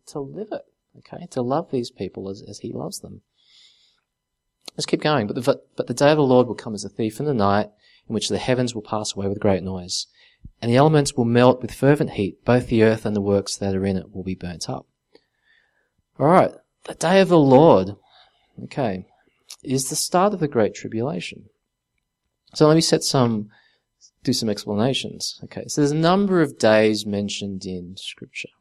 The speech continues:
Okay, so we know that, or, or, or key events. Um, probably the first key event was, like, the day of man, where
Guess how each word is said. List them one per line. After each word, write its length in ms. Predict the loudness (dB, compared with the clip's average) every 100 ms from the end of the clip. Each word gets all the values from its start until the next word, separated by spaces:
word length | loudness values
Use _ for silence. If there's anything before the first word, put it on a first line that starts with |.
| -20
Okay, 460 | -20 -18 -16 -18 -20
so 460 | -16 -12 -10 -10 -12 -16 _ -20 -20 _ _ _ -8
we 80 |
know 500 | -4 2 4 4 2 2
that, 320 | 2 0 -6 _ _ -20 _ _ _ _ _ -8
or, 200 | -6 -4
or, 180 | -4 -4
or 120 | -10
key 340 | -8 -4 -2
events. 680 | -2 -6 -14 -14 -12 -14 -18 _
Um, 380 | -18 -16 -16 -18 -20 _
probably 200 | 0 2
the 60 |
first 320 | 2 2 2 0
key 180 | 0
event 340 | 0 0 -2 -4
was, 360 | -6 -6 -6
like, 180 | -14 -14
the 80 | -12
day 280 | -8 -6 -6
of 100 | -8
man, 380 | -6 -6 -6 -8
where 220 | -10